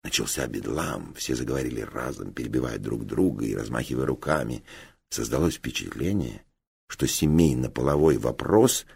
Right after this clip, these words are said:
в коллективной общине решен не до конца. «Ходить можете?» — тихо спросил Раст Петрович у забинтованного.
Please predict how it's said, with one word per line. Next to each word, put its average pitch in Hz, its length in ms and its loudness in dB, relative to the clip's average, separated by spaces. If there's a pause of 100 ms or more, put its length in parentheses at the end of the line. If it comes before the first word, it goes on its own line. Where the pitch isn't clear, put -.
(180)
в - 80 -20
коллективной 78 720 6
общине 50 680 -4 (520)
решен 73 760 4 (300)
не 113 380 -4
до 110 180 -4
конца. - 540 -8 (1040)
«Ходить 82 560 4 (140)
можете?» — 101 520 6 (600)
тихо 67 220 -4
спросил 55 360 -6
Раст 55 180 -8
Петрович 55 520 -6
у - 60 -8
забинтованного. 53 760 -6